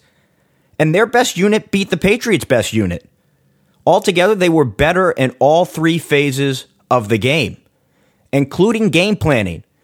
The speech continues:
which, if you want to know my perspective, and you do because you're listening, so I know that, Frank Reich used Bill Belichick's game plan from Buffalo on Bill. That's genius and funny,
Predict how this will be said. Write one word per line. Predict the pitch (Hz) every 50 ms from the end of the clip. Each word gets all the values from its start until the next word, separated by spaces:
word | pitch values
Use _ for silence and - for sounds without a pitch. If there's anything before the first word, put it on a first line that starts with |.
| _ _ _ _ _ _ -
which, | - 160 139
if | 170 160 -
you | 151 143
want | 139 156 180 208
to | 202
know | 185 175 175
my | 170 165 165 180
perspective, | 180 - 208 185 - - 196 196 196 - 196 196 190 - - _
and | 135 143 147 135
you | 127
do | 113 104 139 160
because | 180 170 160 139 160 139 120
you're | 127 117
listening, | 120 147 143 - 185 170 175 175
so | - - 131 117
I | 107
know | 101 107 117 120 127 139
that, | 156 165 175 175 156 - _ _ _ _ _ _ _ _ _ _ _ _ _ _ _ _ _ _
Frank | - - 175 226 240 -
Reich | 185 190 208 202 -
used | 175 160 175 180 170 143 120 107 95
Bill | - 147 170 196 214
Belichick's | 190 143 151 151 160 165 156 - 175 165 147 -
game | 120 110 143 143 156 160
plan | - - 160 160 160 156 143
from | - - 135 117 107
Buffalo | - 147 147 143 - - 160 156 147 147 147 147 - - _ _
on | 156 156 151 156 151 147 123
Bill. | 98 - 143 139 135 123 107 98 - - _ _ _ _ _ _ _ _ _ _ _ _ _ _ _
That's | - - 175 143 120
genius | 113 - - 147 160 165 175 170 151 123 104 95 - - - _ _ _ _ _ _ _ _ _ _ -
and | 151 156 160 156
funny, | - - 151 147 131 131 127 135 156 143 -